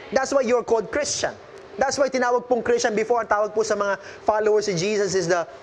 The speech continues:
uh, followers of the way. But because they become more like Jesus, people are saying that, "Parang kamukha niya si Jesus, parang galaw siya ni Jesus."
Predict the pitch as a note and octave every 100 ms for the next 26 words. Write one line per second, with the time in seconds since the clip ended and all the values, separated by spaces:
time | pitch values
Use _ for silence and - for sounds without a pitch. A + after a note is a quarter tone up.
0 | - - E3 D#3+ D3 D3 D3 A#3 B3 A#3+
1 | A3 F#3+ G3 G#3 D#3+ - - - - -
2 | - - - A#3+ A#3 C4+ C#4 B3+ G3+ C4
3 | G3+ A#3 A#3+ G#3 G#3+ B3+ D4+ D4+ D4+ A3+
4 | G3+ C4 B3+ C#4 C4 C4+ B3 C#4 B3+ C#4
5 | B3 B3 - - - - - - C4 C4
6 | A#3 A#3+ A#3 A3+ F#3 G3 A3 A3+ B3 C4
7 | A3+ A3+ A#3+ A#3 A#3+ A3 G3+ G#3 G#3 G#3+
8 | F#3+